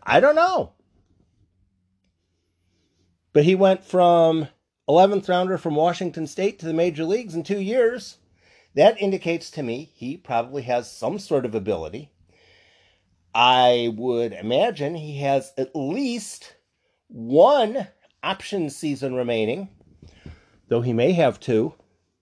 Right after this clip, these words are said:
Either way, I've been playing the left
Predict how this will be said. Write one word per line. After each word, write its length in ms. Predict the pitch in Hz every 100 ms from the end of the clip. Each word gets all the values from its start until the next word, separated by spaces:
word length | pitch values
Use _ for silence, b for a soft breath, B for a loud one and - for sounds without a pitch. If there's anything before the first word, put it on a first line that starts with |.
| - - _ _ _ _ _
Either 300 | 269 285 254
way, 460 | 233 262 220 202 - _ _ _ _ - - _ - B B B B B B _ _ - _ - _ _ _ _ _ _ _ _ B B B B B _ 160
I've 140 | 185
been 140 | 202
playing 240 | 185 202 202
the 80 | 185
left 260 | 185 -